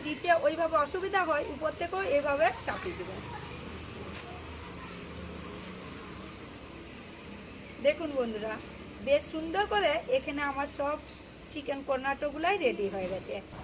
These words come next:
সবকটা চিকেন কর্নাটো প্লেটের মধ্যে রেডি করে নিয়েছি। আর দেখতে লাগছে দেখুন, মনে হচ্ছে কর্নাটো আইসক্রিম। ইয়ার পর এগুলা তেলে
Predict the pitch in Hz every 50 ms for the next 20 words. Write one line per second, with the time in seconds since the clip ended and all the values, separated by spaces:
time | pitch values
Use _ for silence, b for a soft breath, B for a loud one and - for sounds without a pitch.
0 | - - - 262 254 254 254 - - 302 302 302 - - - 339 330 311 - -
1 | - - 277 - 294 294 294 - 320 320 311 320 349 359 349 - 349 302 277 294
2 | 359 - - - - - - - - - - - - 277 269 277 269 277 285 277
3 | 269 269 277 247 240 349 403 392 285 247 - 220 - 226 214 202 196 190 190 -
4 | - - - - - - - - - - - - - - - - 247 269 233 -
5 | 269 277 277 - - - 320 311 294 294 285 - 294 285 - 220 202 202 - 208
6 | 202 196 196 - - - - - - - - - - - 233 254 262 294 339 381
7 | 403 - - 370 330 294 311 392 - - - - - - - - 254 247 247 262
8 | 277 285 302 - 453 427 330 339 392 392 - - - - - - - 226 277 302
9 | 320 - - - - 202 190 190 196 - - - - - - - - - - -
10 | - 247 254 269 277 294 285 359 349 349 359 370 381 381 330 277 320 381 - -
11 | - - 277 254 247 269